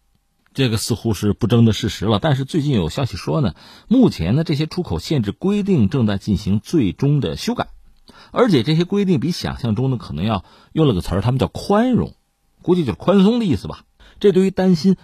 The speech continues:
海外销售受到严厉打击的美国企业来说，那当然是个好消息了。所谓美国的高科技的出口限制，这是咱们今天可以关注一下的话题啊。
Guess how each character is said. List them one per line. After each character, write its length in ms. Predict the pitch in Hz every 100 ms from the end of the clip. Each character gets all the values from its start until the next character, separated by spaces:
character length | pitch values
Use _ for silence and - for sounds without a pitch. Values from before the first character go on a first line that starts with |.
| _
海 240 | - 87
外 160 | 117 120
销 200 | 156 156
售 140 | 147
受 160 | 123 131
到 140 | 107 -
严 320 | - 123 160
厉 140 | 185 113
打 240 | - 64
击 160 | - 156
的 100 | 131
美 300 | 95 80 64
国 280 | - 156 226
企 260 | - -
业 100 | -
来 160 | 58 -
说， 260 | - 62 - -
那 80 | -
当 100 | 117
然 100 | 127
是 60 | 147
个 80 | -
好 160 | -
消 240 | - 143 220
息 100 | -
了。 180 | - _ _ _ -
所 140 | -
谓 100 | 214
美 220 | 160 95
国 180 | 76 120
的 60 | 160
高 240 | 175 190
科 220 | 185 -
技 200 | 190 180
的 100 | 101
出 300 | 85 - 196
口 200 | 160 82
限 360 | 78 - 247 123
制， 120 | 64 62
这 120 | 113
是 60 |
咱 60 | 76
们 100 | 78
今 140 | 98
天 100 | 92
可 60 | 82
以 60 | 82
关 200 | 95 95
注 140 | 92
一 20 |
下 120 | 76
的 60 | 73
话 160 | 73 -
题 160 | 64
啊。 140 | 60